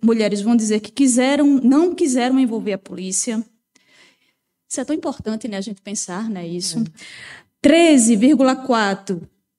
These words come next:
Speaker 1: tiveram medo de represália por parte do autor da violência. Doze vírgula seis não tinham provas para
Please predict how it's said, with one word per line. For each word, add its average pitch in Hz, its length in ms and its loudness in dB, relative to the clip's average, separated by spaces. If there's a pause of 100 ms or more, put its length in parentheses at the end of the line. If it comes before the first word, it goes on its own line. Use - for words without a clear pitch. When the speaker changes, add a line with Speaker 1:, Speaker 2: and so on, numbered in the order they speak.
Speaker 1:
tiveram 294 640 4
medo 254 580 4
de 240 120 0
represália 254 960 -2
por 240 280 -4 (100)
parte 240 400 -4
do 214 100 -2
autor 233 520 -2
da 226 100 -4
violência. 185 800 -6 (1500)
Doze 269 560 0
vírgula 240 340 0
seis 190 520 -4
não 262 240 4
tinham 294 400 0
provas 262 540 -2
para 233 260 -4